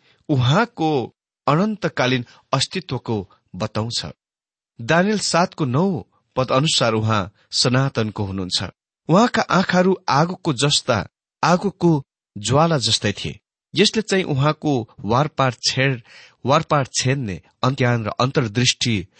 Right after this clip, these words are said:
र मण्डलीको सम्पूर्ण जीवनको प्रत्यक्ष साक्षी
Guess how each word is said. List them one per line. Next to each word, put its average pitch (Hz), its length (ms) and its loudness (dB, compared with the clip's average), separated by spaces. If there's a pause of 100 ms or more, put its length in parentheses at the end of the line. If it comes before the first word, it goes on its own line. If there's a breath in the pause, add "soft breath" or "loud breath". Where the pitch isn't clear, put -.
(220 loud breath)
र 104 40 -2
मण्डलीको 143 560 2
सम्पूर्ण 151 540 0
जीवनको 107 720 -2 (200 soft breath)
प्रत्यक्ष - 460 -4
साक्षी 117 760 -2